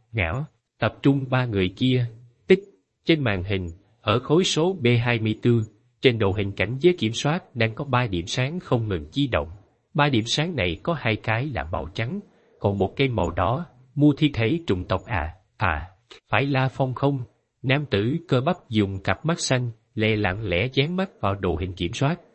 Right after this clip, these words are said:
Với tư cách là một quan sát viên nội bộ vô luân tinh vực, mỗi một quan sát viên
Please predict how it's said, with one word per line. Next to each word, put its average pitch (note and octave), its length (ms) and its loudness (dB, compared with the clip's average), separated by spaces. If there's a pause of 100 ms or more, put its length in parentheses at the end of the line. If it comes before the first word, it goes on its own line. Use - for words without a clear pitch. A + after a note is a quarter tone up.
(260)
Với C#3 160 4
tư C#3 140 2
cách D3+ 280 -2
là F2 140 -4
một F2+ 260 -4
quan A2 120 4
sát D#3 300 -4
viên C#3 200 0
nội E2+ 180 2
bộ D#2+ 320 -2
vô B2 140 4
luân C3 220 2
tinh C#3+ 200 4
vực, F#2+ 220 0 (360)
mỗi G#2 260 4
một A2+ 280 -2
quan A#2 100 2
sát D#3 300 -2
viên A#2 240 0